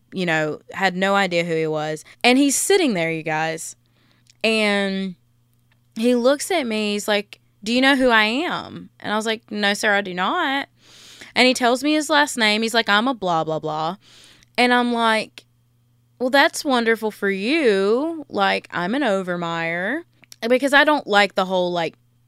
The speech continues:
I don't like anybody, I don't know, maybe women do this shit too, but I don't like when anyone looks at me as if I'm supposed to know them. I'll make you look stupid, even sometimes with people. Like, granted, I did not know this man, but, like, sometimes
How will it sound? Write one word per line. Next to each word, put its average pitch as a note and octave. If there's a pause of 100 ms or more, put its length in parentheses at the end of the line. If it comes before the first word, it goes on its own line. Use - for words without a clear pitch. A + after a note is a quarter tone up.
(580)
I A3+
don't C4
like G#3
anybody, F#3
I F#3+
don't G3
know, F3
maybe G3
women F3
do G3
this G3+
shit A3+
too, F#3
but G3
I G#3
don't C4
like B3
when G3
anyone E3+
looks D#3+
at F3+
me F#3
as D#3+
if D#3+
I'm D#3+
supposed D3+
to D3+
know D3+
them. E3+ (260)
I'll G3+
make A#3+
you E3
look D3
stupid, D#3
even G3
sometimes F#3
with G3+
people. F#3+
Like, G3+
granted, G#3+
I F#3+
did G3+
not G3+
know D#3+
this E3+
man, F3
but, D3
like, D#3
sometimes F3+